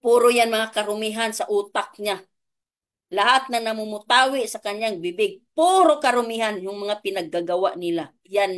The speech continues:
yan sila. Pinagpapahid nila dito sa mga totoo at sinserong gumagawa sa, sa gawain ng Ama. Okay? So, salamat na. Salamat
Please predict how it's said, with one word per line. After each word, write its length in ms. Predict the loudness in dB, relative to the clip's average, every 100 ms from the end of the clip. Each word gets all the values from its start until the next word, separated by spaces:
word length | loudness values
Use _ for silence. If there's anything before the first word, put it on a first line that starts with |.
| -6
yan 220 | -6 -8
sila. 380 | -8 -6 -6 -8 _ _ _ _ _ _ _ _ _ _ _
Pinagpapahid 800 | -4 -4 -2 -6 -2 -2 -2 -4
nila 320 | -6 -4 -4 -4
dito 240 | -4 -6
sa 160 | -8 -4
mga 400 | -4 -4 -8 _ _ -10
totoo 480 | -8 -4 -4 -4 -4
at 160 | -6
sinserong 640 | -6 -6 -2 -2 0 -2 -4
gumagawa 560 | -4 -4 -4 -4 -4 -8 _
sa, 320 | -8 -4 -4 -6
sa 160 | -12 -8
gawain 560 | -4 -4 -6 -8 -16
ng 40 | -16
Ama. 160 | -18 -18 _ _ _ _ _
Okay? 560 | -10 -8 -4 -4 -4 -10 _ _
So, 160 | _ -12
salamat 560 | -6 -2 0 -2 -6
na. 240 | -4 -2 -4
Salamat 640 | -6 -4 -4 -2 -4 -6